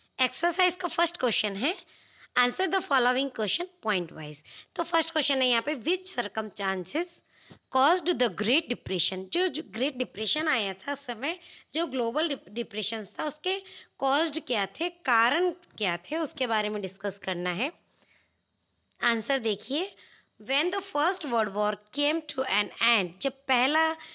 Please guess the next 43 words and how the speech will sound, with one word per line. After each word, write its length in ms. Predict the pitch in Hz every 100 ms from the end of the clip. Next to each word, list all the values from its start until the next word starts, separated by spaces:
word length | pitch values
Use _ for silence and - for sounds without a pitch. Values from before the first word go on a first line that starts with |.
| -
प्रथम 340 | - 247 254 359
विश्व 280 | 320 - 262
युद्ध 220 | 247 214
जो 120 | 240
ख़त्म 340 | - 254 311
होने 220 | 311 294 254
आया, 260 | 202 208
the 220 | 220 240
head 260 | 240 247 247
of 240 | - 233
most 260 | 254 294 294
the 280 | 254 240 226
European 340 | 208 202 226 220
nation 340 | 208 196 269 302 - - - - -
had 160 | 247 240
the 100 | 254
belief 380 | 247 233 269 214
that 380 | 226 214 214 202 _ _ _
post 420 | 277 330 359 339 262
war 220 | 220 202 196 -
problem 380 | 214 196 185 302 359 - - - _
come 200 | 254 247 254
to 80 | 269
an 220 | 220 226
end, 240 | 226 202 160 190 -
but 180 | 285 285
it 220 | 294 -
proved 420 | - - 247 262 427 - _ _ -
wrong। 220 | 220 180 135 - - - - _
मतलब 220 | 277 359
उन 120 | 370 339
लोगों 240 | 311 302
ने 80 | 339
मंथन 400 | 311 254 294 302
किया 240 | 294 285
कि 220 | 285 320
most 360 | 302 262 294 359
of 180 | 320 269
the 280 | 240 277 247
European, 300 | 240 269 269
जो 140 | 269
यूरो 240 | 262 233
नेशंस 580 | 233 240 220 - 254 285